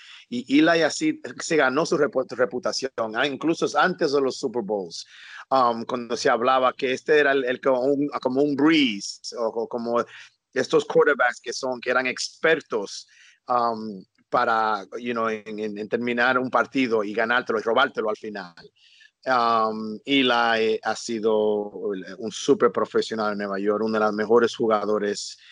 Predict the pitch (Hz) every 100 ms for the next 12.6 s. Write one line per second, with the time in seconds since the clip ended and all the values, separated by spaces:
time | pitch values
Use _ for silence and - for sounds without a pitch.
0 | - - - - - 131 117 117 113 113
1 | 117 110 110 110 104 117 110 107 107 101
2 | 107 117 110 98 107 110 120 127 123 120
3 | 117 117 - 117 101 120 107 113 - 110
4 | 110 101 98 107 104 101 101 - 98 95
5 | 95 104 104 98 110 98 98 98 - 117
6 | 107 120 113 - - 127 110 107 101 -
7 | - - _ _ - 120 - - 127 113
8 | 123 - 117 110 104 117 113 110 107 107
9 | 110 107 - 110 104 104 101 101 104 143
10 | 127 117 110 - 110 104 - 101 98 110
11 | 98 98 95 - 113 120 127 123 113 113
12 | 101 - 110 - 104 98